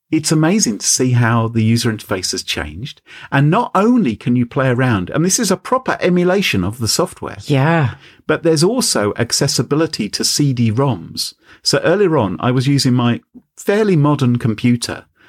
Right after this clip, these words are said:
Speaker 1: to emulate a computer from about nineteen ninety, where I was running an ancient version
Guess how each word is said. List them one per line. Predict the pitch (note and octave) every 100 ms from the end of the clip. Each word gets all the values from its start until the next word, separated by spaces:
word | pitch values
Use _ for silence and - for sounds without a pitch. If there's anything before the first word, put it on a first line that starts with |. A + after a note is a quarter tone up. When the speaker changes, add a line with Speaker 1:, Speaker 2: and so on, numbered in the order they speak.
| _
Speaker 1:
to | - -
emulate | D3+ E3 C3 G2+ F#2+ -
a | G2+
computer | A2+ G2+ A2+ A2 G#2
from | - G2+
about | F#2 G#2+ -
nineteen | A2 G#2+ G2 G2+ G2
ninety, | G#2 G#2 G2+ - E2+ _ _ _ _ _ _
where | G#2+ A2
I | A2+
was | G#2+ G#2+ G#2+
running | A#2+ A2+ G#2+
an | G#2
ancient | A#2 D#3 D3 A#2 -
version | G2 G2+ G2 - F2+ E2+